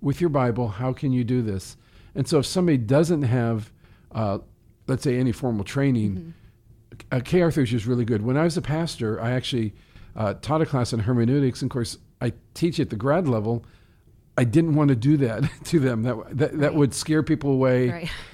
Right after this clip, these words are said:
Speaker 1: And so I, I brought out Kay Arthur's book to help me make sure that my lingo and my instructions, 'cause she's good. I mean, she knows the graduate level hermeneutic stuff, but she communicates it well, uh, at a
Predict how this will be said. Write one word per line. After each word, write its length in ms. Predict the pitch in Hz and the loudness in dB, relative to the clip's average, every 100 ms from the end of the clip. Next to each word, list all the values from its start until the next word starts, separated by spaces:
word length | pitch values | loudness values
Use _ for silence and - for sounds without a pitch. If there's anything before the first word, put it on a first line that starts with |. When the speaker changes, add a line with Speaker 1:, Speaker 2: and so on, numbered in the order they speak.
| - | -4
Speaker 1:
And 80 | 160 | -2
so 220 | - 156 | 4 6
I, 160 | 151 151 - - | 6 2 -4 0
I 180 | 139 | 2
brought 360 | 127 - 147 151 | 2 0 2 2
out 100 | 147 | 2
Kay 140 | - 135 | 2 2
Arthur's 300 | 117 123 104 | 2 -2 -2
book 240 | 143 139 | -4 -2
to 80 | 131 | -2
help 220 | 143 123 | 0 0
me 320 | 131 160 190 | 2 4 4
make 180 | 151 131 | 4 2
sure 200 | - 143 | -2 -2
that 160 | 120 107 | 0 0
my 120 | 117 | 0
lingo 680 | 110 131 196 214 123 107 110 - - _ _ - - | 0 2 2 2 0 -2 -4 -8 -18 _ _ -20 -4
and 460 | 123 120 123 123 - | 0 2 2 0 -2
my 300 | 131 120 117 | -2 0 0
instructions, 1120 | 113 107 - 123 - - 175 - 127 117 113 - _ _ _ - _ _ _ - - | 0 -2 -2 -4 -4 -2 -2 -2 -2 -2 -4 -14 _ _ _ -20 _ _ _ -20 -4
'cause 140 | 156 - | 0 0
she's 260 | 190 165 | 0 -2
good. 300 | 107 170 113 | 0 0 0
I 40 | 113 | 0
mean, 120 | 127 | 0
she 200 | - 180 | 0 2
knows 680 | 151 147 165 139 117 - - _ | 2 4 4 2 -2 -14 -20 _
the 80 | 135 | -4
graduate 380 | 113 131 113 123 | -2 0 0 -2
level 160 | 117 104 | -2 0
hermeneutic 340 | 123 113 95 | 0 -2 -4
stuff, 300 | - - 156 | -2 -2 -2
but 120 | 131 | -4
she 400 | - 135 120 110 - _ _ _ | -4 -2 -2 -4 -10 _ _ _
communicates 580 | - 135 147 143 135 - | 0 4 4 2 -2 -2
it 100 | 92 | -4
well, 540 | 113 135 131 107 98 - _ _ _ _ | -2 -2 0 -4 -6 -14 _ _ _ _
uh, 220 | 131 110 - | -4 -4 -2
at 200 | 113 107 | -2 -2
a 160 | 104 | -2